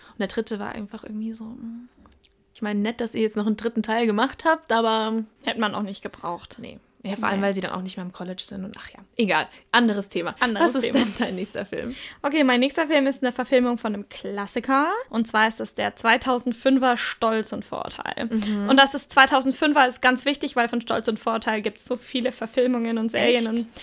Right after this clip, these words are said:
Speaker 2: ja.
Speaker 1: Krass, war mir gar nicht bewusst.
Speaker 2: Ja, ist der Wahnsinn. Also Jane Austen wird gern mal für sowas benutzt, weil da sind auch die Rechte, was das Buch betrifft, nicht teuer.
Speaker 1: Hm.
Speaker 2: Gibt's nämlich keine Rechte.
Speaker 1: Ja, okay.
Speaker 2: Ähm,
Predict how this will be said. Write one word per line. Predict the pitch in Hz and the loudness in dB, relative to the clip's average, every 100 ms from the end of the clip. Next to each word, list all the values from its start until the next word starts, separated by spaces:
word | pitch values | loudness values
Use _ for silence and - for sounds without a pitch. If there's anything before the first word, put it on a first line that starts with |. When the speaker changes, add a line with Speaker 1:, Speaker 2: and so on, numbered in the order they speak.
| - _ _ | -20 _ _
Speaker 2:
ja. | 226 202 196 214 - _ _ - | 0 2 2 -2 -10 _ _ -20
Speaker 1:
Krass, | - - - | -16 -12 -6
war | 202 | -4
mir | 196 | -2
gar | 214 | -2
nicht | - | -4
bewusst. | 190 240 - _ _ | -8 -8 -12 _ _
Speaker 2:
Ja, | 226 | -6
ist | 226 | -2
der | 220 | -2
Wahnsinn. | 202 202 202 214 226 262 _ | -2 -4 -4 -6 -6 -10 _
Also | - 214 214 214 226 - - | -6 -4 -4 -6 -8 -12 -4
Jane | - 254 233 | 2 4 4
Austen | 240 247 | 2 0
wird | 226 | 0
gern | 226 240 | 2 2
mal | 269 | 2
für | 294 | 0
sowas | 285 302 302 | 0 0 0
benutzt, | 302 320 - | 0 0 -2
weil | 226 214 214 | -4 -2 -4
da | 208 | -4
sind | 220 208 | -6 -6
auch | 208 | -8
die | 214 | -8
Rechte, | 214 208 214 | -6 -6 -6
was | 202 | -8
das | 214 - | -10 -10
Buch | 247 | -6
betrifft, | 233 233 226 - _ _ _ | -6 -6 -10 -16 _ _ _
nicht | 240 220 | -8 -6
teuer. | 208 214 220 - _ | -6 -6 -8 -16 _
Speaker 1:
Hm. | 220 214 196 | -2 -2 -2
Speaker 2:
Gibt's | 226 226 | -6 -6
nämlich | 214 | -8
keine | - 208 196 | -6 -6 -6
Rechte. | 196 277 370 - | -8 -10 -10 -8
Speaker 1:
Ja, | 196 196 | -8 -8
okay. | 202 196 185 - - - _ _ | -10 -12 -12 -20 -20 -20 _ _
Speaker 2:
Ähm, | 233 226 214 208 | 2 2 2 -4